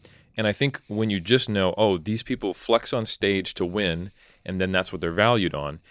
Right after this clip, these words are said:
Speaker 2: and all they care about for training is what they look like," that paints a certain picture. But then when you, when, then when you think about it,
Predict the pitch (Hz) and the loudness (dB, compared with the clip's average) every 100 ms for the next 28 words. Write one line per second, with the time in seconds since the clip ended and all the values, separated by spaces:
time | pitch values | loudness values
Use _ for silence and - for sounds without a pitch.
0 | _ 98 98 110 104 107 92 92 85 - | _ 0 2 4 4 2 2 -2 -4 -2
1 | 107 87 85 92 78 117 175 78 71 73 | -2 -2 -6 -4 0 0 -2 -4 -4 -6
2 | - _ _ _ _ _ _ _ _ 95 | -16 _ _ _ _ _ _ _ _ -2
3 | 104 120 - _ _ _ _ _ _ - | 2 2 0 _ _ _ _ _ _ -2
4 | 131 110 95 139 - 95 90 - - - | -2 0 0 0 -2 -10 -10 -10 -14 -4
5 | 101 117 123 110 90 90 110 139 156 117 | 2 2 2 0 -4 -2 0 2 0 -2
6 | 107 92 90 | -4 -2 -4